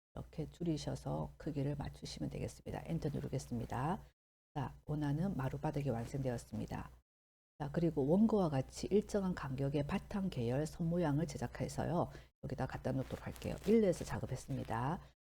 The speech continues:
자, 얘를 선택을 하시고요. 컨트롤 C를 누른 다음에 포토샵에 오셔서 컨트롤 V로 붙여넣도록 하겠습니다. 자, 크기가 작으니까요. 시프트를 눌러서 조금만 키우도록 하겠습니다.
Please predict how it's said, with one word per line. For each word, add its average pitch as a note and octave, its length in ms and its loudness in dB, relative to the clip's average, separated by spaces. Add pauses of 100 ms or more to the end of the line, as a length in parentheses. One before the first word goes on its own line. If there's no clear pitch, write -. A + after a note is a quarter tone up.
자, C3+ 160 -2
얘를 D#3+ 300 4
선택을 C#3+ 420 -2
하시고요. D#3+ 720 0 (300)
컨트롤 D#3+ 500 0
C를 E3+ 340 2
누른 B2+ 260 -2
다음에 C#3 640 0 (460)
포토샵에 D3+ 560 -2
오셔서 C#3 720 -2 (180)
컨트롤 C#3 440 -2
V로 D3+ 560 2
붙여넣도록 - 640 -6
하겠습니다. B2 640 -6 (1160)
자, C#3 180 -6
크기가 F#3+ 340 2
작으니까요. D#3 1000 0
시프트를 - 580 -2
눌러서 C3+ 420 -2
조금만 C#3+ 380 -2
키우도록 D3+ 400 -6
하겠습니다. B2 880 -4